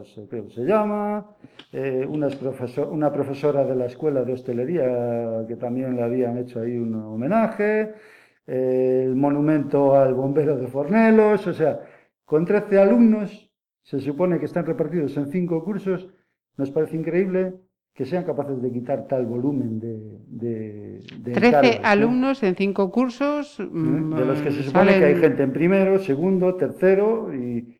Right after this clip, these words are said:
Speaker 1: que a-, se supone que no están cualificados todavía para hacer ese tipo de trabajo, ¿no?
Speaker 2: Ujú.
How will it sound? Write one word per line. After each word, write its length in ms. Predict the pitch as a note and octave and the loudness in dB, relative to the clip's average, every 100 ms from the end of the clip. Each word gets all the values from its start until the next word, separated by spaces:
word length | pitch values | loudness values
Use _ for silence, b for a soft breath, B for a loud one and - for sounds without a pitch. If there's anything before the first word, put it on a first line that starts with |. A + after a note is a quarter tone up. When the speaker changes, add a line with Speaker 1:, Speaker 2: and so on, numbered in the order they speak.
| _ | _
Speaker 1:
que 120 | - | -2
a-, 240 | C3+ C3+ - - - | 0 0 -4 -12 -12
se 160 | C3+ | -8
supone 320 | B2 C3 G3 | -4 -2 -2
que 80 | F3+ | -2
no 80 | D#3 | -2
están 280 | D#3+ D#3+ D3 | -2 -2 -2
cualificados 680 | C#3 B2+ B2+ B2+ C#3+ A#2 - | -2 -4 -6 -2 0 0 -4
todavía 480 | B2+ B2 C3+ A#2+ | -4 -2 -2 -4
para 200 | A#2 A2+ | -4 -8
hacer 180 | A#2 B2+ | -8 -8
ese 200 | A2+ - | -8 -10
tipo 220 | A2 A2+ | -10 -8
de 60 | A2+ | -8
trabajo, 420 | A2 G2+ G2 - | -8 -12 -14 -20
¿no? 120 | G2 | -14
Speaker 2:
Ujú. 360 | C#3 F3+ C#3+ E3+ | -6 -6 -4 -10